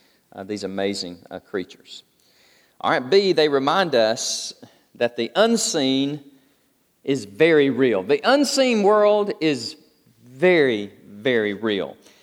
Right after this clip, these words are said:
Um, who was it in the Bible who said, "Man, we have a problem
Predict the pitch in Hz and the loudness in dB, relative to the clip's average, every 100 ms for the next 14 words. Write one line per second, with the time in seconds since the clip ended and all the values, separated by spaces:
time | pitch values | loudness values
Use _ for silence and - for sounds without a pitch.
0 | _ _ - 117 104 104 - 185 330 302 | _ _ -2 0 0 -2 -6 -2 0 2
1 | 269 233 208 185 151 147 165 139 107 101 | 2 2 0 0 0 0 0 -2 -6 -8
2 | - _ _ _ _ _ _ _ - 175 | -14 _ _ _ _ _ _ _ -2 -2
3 | - 175 143 180 196 254 294 151 - - | 2 0 2 2 2 2 0 -2 -6 -4
4 | 147 147 143 107 98 | 2 2 2 -2 -4